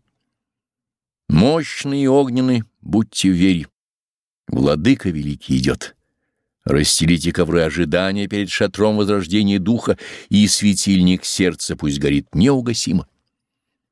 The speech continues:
Я пришел судьей. Победителем, увенчанным короною света, войдешь в жизнь нового мира,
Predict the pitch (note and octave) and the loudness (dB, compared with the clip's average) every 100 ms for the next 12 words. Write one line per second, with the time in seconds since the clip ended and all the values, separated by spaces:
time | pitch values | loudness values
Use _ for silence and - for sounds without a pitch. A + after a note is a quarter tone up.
0 | _ _ - G#2 E3 D#3 D3 C#3+ - C#3+ | _ _ 0 2 0 -2 -2 -2 -2 0
1 | D3+ C3 - B2 A2 G#2 G2 F#2+ F2 - | 0 -2 -6 -4 0 2 2 2 0 -8
2 | _ _ _ _ _ _ _ - F2+ G2 | _ _ _ _ _ _ _ 0 2 4
3 | A2+ A#2+ E3+ A#2+ F2+ F2 F#2 F#2 F#2 F#2 | 2 2 -2 -2 0 2 2 2 2 0
4 | F#2 - G2+ G2+ E2+ F#2+ G2 F#2+ F#2 - | -2 -4 -4 -2 0 0 2 0 0 0
5 | G2 - G2 F#2 E2+ F#2+ D#2 E2 G2 D#2+ | 0 2 0 0 0 -2 0 0 0 2
6 | F#2 G2 F#2 F#2 G2+ G#2+ F2 | 2 2 2 2 2 0 -4